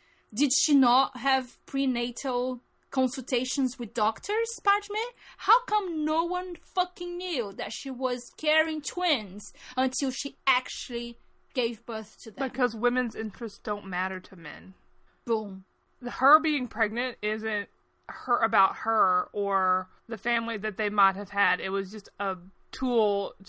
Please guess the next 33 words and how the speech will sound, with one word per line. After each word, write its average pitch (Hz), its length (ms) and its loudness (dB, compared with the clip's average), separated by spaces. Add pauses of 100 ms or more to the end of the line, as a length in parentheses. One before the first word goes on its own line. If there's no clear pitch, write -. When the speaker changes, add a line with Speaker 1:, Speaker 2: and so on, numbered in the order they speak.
Speaker 2:
to 180 580 -6 (460)
create 185 680 0
characters 185 880 -2 (120)
Speaker 1:
For 240 220 -2
Speaker 2:
for 196 120 4
Speaker 1:
in - 60 0
Speaker 2:
the - 60 2
Speaker 1:
the 240 60 -2
Speaker 2:
next 220 120 0
Speaker 1:
future. 247 580 -2
Speaker 2:
for 214 120 -4
the 330 60 4
Speaker 1:
Absolutely. 330 680 -2
Speaker 2:
the, 262 180 -2
she 302 140 2
was 294 120 0
a, 285 80 -2 (120)
she - 160 -4
was 262 120 -2
a 269 60 -6
character 311 560 0
factory. - 640 -14 (400)
And 220 460 0
because 226 360 -2 (300)
factories 294 500 2
don't 214 380 2 (140)
need 196 320 -4 (120)
care, 160 640 -6 (420)
you 196 80 -8
know, 165 400 -4
they 190 140 0
don't 208 220 2
need 190 420 -4